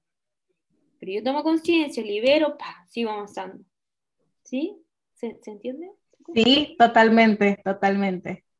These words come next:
Speaker 2: Tienes toda la razón y creo que esto le va a dar claridad, ¿verdad? A quienes nos escuchan para saber cómo arrancar, ¿verdad? Cómo tomar conciencia. A veces puede ser un proceso que, que de miedo, que no sepamos cómo hacerlo, pero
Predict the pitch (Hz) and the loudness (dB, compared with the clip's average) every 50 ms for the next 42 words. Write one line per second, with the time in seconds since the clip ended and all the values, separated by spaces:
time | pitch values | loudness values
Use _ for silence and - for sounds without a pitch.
0 | _ _ 202 214 220 226 226 _ _ 233 233 240 240 240 240 240 220 214 208 - | _ _ -6 -6 -6 -6 -8 _ _ 2 4 6 6 6 4 2 -2 -4 -6 -4
1 | - 220 220 220 214 214 - 214 214 214 - - - - 285 277 262 247 240 240 | -4 -4 -2 -4 -4 -4 -2 -4 -4 -4 -6 -10 -6 -4 -2 2 4 4 4 4
2 | 240 240 269 269 262 247 240 220 208 208 214 214 _ _ 190 185 185 190 202 202 | 0 0 -4 -4 -4 -4 -4 -2 -2 -2 -2 -4 _ _ -10 -8 -8 -8 -10 -10
3 | - 202 196 196 202 202 202 196 - - 220 220 - 269 247 - 233 220 214 208 | -8 -8 -6 -4 -4 -4 -4 -6 -6 -8 -8 -6 -6 -8 -4 -2 -2 -2 -2 -4
4 | - 214 196 196 202 214 226 254 285 285 - - - - - - _ _ _ _ | -4 -4 -4 -2 0 0 0 0 -2 -4 -10 -20 -20 -20 -20 -20 _ _ _ _
5 | _ _ - 285 285 294 339 339 302 269 254 233 - 190 185 196 - _ - 185 | _ _ -2 -2 0 0 -2 -2 -2 -2 -2 -2 -4 -4 -4 -4 -10 _ -4 0
6 | 196 202 214 208 254 240 254 269 285 277 262 240 240 240 247 247 247 233 - 247 | 0 0 0 0 -2 -2 -2 -2 0 2 2 2 0 -2 -4 -6 -6 -6 -6 -6
7 | 220 208 208 - 196 196 202 202 294 285 277 - - 262 269 269 269 285 262 262 | -6 -6 -4 -4 -4 -4 -4 -4 -4 -6 -8 -6 -4 -4 -4 -4 -4 -4 -4 -4
8 | 262 247 247 233 - 240 - 269 262 _ 233 214 208 - _ _ - 202 196 196 | -4 -4 -6 -8 -6 -10 -10 -10 -10 _ -10 -10 -10 -12 _ _ -2 0 2 2
9 | 196 202 202 208 233 240 247 254 277 277 277 233 208 208 208 240 233 247 220 220 | 2 2 2 4 4 4 2 2 0 -2 -2 -2 -4 -2 -4 -4 -4 -2 -2 -2
10 | 214 - - 208 202 202 202 - - 214 220 240 262 294 302 - _ _ _ _ | -4 -4 -6 -6 -6 -6 -6 -6 -6 -6 -4 -2 -4 -4 -6 -10 _ _ _ _
11 | _ 208 208 202 196 196 190 185 185 185 185 - | _ -4 -2 -2 -2 -2 -2 -2 -2 -4 -6 -8